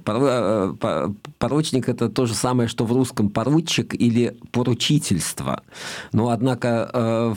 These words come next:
в, в, в, в слав-, в славянском и в Триесте это не имело военной стороны дела, а имело, что это вот человек, который в суде за кого-то ручается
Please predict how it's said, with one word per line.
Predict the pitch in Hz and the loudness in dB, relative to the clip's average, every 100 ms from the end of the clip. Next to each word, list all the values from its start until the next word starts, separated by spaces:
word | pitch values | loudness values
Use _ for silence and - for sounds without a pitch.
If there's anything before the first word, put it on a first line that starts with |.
| - | 0
в, | 120 117 | 0 0
в, | 101 - | -4 -2
в, | 110 120 107 120 117 104 | 0 0 0 0 2 0
в | - | -4
слав-, | - 117 | -2 -2
в | - | 0
славянском | 123 123 190 202 - 127 110 | -2 2 2 2 0 0 2
и | - 117 113 | 4 4 4
в | 104 - | 0 -4
Триесте | 127 117 131 175 175 - | 2 4 4 4 2 0
это | 117 107 - | 0 0 2
не | 113 123 | 2 4
имело | 131 120 98 90 | 4 4 2 0
военной | 98 113 160 165 131 104 80 50 - | 0 2 4 4 2 2 0 -2 -4
стороны | - 104 101 104 98 | -4 -2 0 2 2
дела, | 90 85 78 | 2 0 0
а | 85 | 0
имело, | 95 143 | 0 0
что | 135 - | 0 -2
это | 104 95 | -2 -2
вот | 98 | 0
человек, | 113 127 | -2 -2
который | 101 101 | 0 -2
в | 101 | -2
суде | - 95 92 151 | 0 0 4 2
за | 131 | 0
кого-то | 113 92 120 113 | -2 -2 0 0
ручается | 113 - 120 87 78 - - - | 0 0 0 0 -4 -6 -8 -8